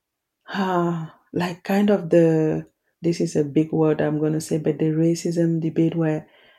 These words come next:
one person is telling you there's no racism, and then you go through racism and you know there's racism, and the other person is telling you, "No, no, no, there's no racism."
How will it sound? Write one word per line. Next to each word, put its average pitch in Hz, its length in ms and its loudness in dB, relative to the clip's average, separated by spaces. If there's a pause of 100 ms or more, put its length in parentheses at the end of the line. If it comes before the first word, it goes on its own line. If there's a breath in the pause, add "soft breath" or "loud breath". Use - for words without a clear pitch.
(180 soft breath)
one 175 320 2
person 180 300 -2
is 170 120 -2
telling 170 300 2
you 160 460 0 (680)
there's 165 280 6
no 170 180 4
racism, 170 760 2 (120)
and 165 160 4
then 160 240 2
you 190 580 2 (360 soft breath)
go 175 220 6
through 180 240 0
racism 165 560 2
and 156 100 4
you 156 60 4
know 165 240 4
there's 156 280 0
racism, 160 540 -2
and 156 160 0
the - 80 0
other 165 240 0
person 165 380 -2
is 160 140 -4
telling 160 260 0
you, 160 180 -2
"No, 185 180 -2
no, 254 260 4
no, 277 280 4
there's 196 280 -2
no 202 120 -2
racism." 190 480 -2